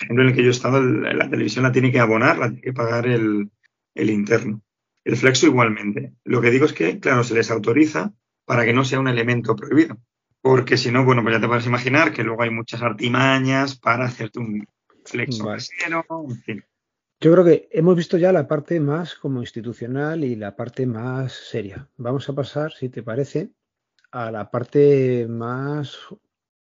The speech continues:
Speaker 2: digamos, o jugosa, más entretenida, más anécdotas, ¿vale? Yo creo que se puede contar que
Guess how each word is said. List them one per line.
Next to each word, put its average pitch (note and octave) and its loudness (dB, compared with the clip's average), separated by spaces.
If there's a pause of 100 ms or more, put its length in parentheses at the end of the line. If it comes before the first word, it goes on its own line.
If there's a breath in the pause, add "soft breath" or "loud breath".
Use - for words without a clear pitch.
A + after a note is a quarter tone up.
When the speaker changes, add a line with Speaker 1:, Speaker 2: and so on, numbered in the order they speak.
Speaker 2:
digamos, C#3+ -4
o B2 -8
jugosa, C#3+ -2
más C3 -4
entretenida, C3 -2
más C3 -8 (120)
anécdotas, A2+ -4
¿vale? C3+ -4 (280)
Yo C#3+ 2
creo C#3+ 4
que E3 6
se D3 2
puede D3+ 4
contar D3+ 0
que A#2 -6